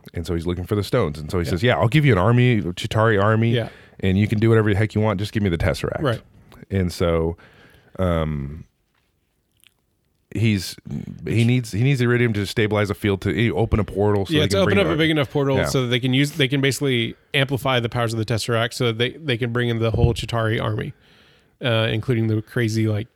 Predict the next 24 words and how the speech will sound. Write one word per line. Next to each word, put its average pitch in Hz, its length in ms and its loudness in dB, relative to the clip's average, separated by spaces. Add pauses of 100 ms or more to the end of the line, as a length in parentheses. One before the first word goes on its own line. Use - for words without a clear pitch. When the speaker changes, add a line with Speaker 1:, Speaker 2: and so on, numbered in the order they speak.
(200)
Speaker 2:
caterpillar 104 760 -2
<coughs> - 100 -20
fly 104 320 0
things. 139 500 -8
Speaker 1:
So - 160 -2
basically, 135 300 0
Loki 139 260 0
gets 131 160 2
himself 98 300 -2
caught. - 240 -4 (360)
Speaker 2:
Yeah. 117 300 0
Speaker 1:
Okay, 92 120 -2
he 95 60 0
gets 110 160 0
himself 110 300 0
caught 90 160 0
on 78 80 -2
purpose. - 340 -4
Speaker 2:
Yeah. - 180 -2 (220)
Speaker 1:
Uh, 80 180 -6 (120)
anyway, 67 300 -8 (220)
dumb. 92 280 0
I, 104 140 2
Speaker 2:
Yeah. 95 160 0